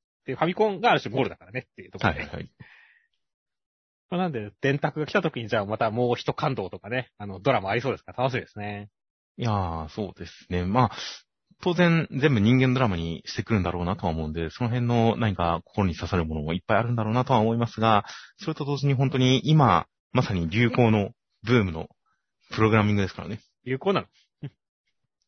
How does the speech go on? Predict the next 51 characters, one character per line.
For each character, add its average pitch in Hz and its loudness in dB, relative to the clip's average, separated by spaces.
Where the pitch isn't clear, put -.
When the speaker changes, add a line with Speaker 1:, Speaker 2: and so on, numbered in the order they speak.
Speaker 2:
い 98 -2
や、 87 2
も 82 -2
う 90 -2
今 82 0
流 101 2
行 113 4
っ - 0
て - -10
る 78 -4
じ 73 -6
ゃ - -6
な 76 -8
い - -14
で - -16
す - -20
か。 78 -8
任 104 6
天 107 4
堂 98 2
も 98 0
本 110 0
格 - -6
参 101 0
入 80 -8
し - -14
て、 78 0
今 87 -2
プ - -12
ロ 101 2
グ 101 0
ラ 101 2
ミ 98 2
ン 95 0
グ 92 -2
は 90 2
も 87 0
う 78 -2
義 82 -6
務 101 4
教 110 2
育 87 -6
に 78 -6
も 73 -10
取 90 -2
り 90 4
入 87 0
れ 87 2
ら 85 2
れ 82 -6
て、 82 2